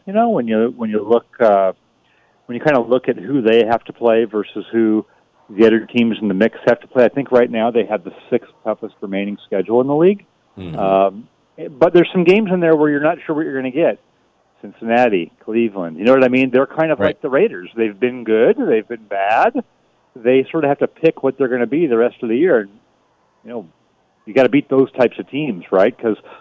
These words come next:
Speaker 1: there's Dallas, there's Kansas City, you know.
Speaker 2: Yeah.
Speaker 1: Indy's sort of been pretty decent. Um, Char-, you know, Chargers are always,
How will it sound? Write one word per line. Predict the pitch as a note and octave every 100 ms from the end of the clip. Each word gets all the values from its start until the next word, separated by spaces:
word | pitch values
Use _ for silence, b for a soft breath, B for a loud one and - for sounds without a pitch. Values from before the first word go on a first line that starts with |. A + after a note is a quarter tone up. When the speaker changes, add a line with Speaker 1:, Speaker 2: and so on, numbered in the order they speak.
| B -
Speaker 1:
there's | A#2 A#2+ -
Dallas, | F2+ G2+ A#2+ A#2+
there's | A#2+ A2+ -
Kansas | A#2 A#2 A#2 -
City, | G#2+ A2+ B2 C3
you | A#2+
know. | A2+ A#2+
Speaker 2:
Yeah. | B2+ G2 _ _ - - - A#2
Speaker 1:
Indy's | A#2 A#2+ B2+ - -
sort | A#2
of | A2+ G#2
been | A2+ A#2
pretty | A#2 A#2+ A2+
decent. | G#2 A2 - C3 - -
Um, | A#2 G2+ G2 F#2
Char-, | - A#2+
you | C#3
know, | G2+
Chargers | F#2 G#2 F#2+ A#2 G2+
are | G2
always, | G2+ G#2